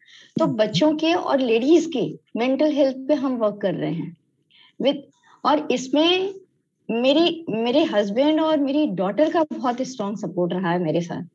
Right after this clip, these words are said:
तो उसने समझाया, मैं धीरे-धीरे जब मुझे समझ में आया कि yes, mental health is कभी-कभी बहुत बड़ी प्रॉब्लम्स का रूप ले लेती हैं।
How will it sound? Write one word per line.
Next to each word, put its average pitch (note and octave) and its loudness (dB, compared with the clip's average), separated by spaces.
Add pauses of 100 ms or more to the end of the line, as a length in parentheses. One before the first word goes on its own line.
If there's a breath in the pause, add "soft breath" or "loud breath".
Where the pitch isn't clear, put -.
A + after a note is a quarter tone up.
(880 loud breath)
तो - -8
उसने C#4 0
समझाया, C4 0
मैं A#3+ -6
धीरे-धीरे C#4 2
जब C4+ 2
मुझे A#3+ -4
समझ A#3 -2
में B3 -4
आया A#3+ 2
कि C#4+ -2
yes, B3 -2
mental A#3+ 0
health A#3 2
is B3+ 0 (1400 loud breath)
कभी-कभी D4 2
बहुत A#3+ 0
बड़ी B3 4
प्रॉब्लम्स B3+ 0
का C4 0
रूप A3+ -2
ले A3 2
लेती F3+ -2
हैं। E3 -12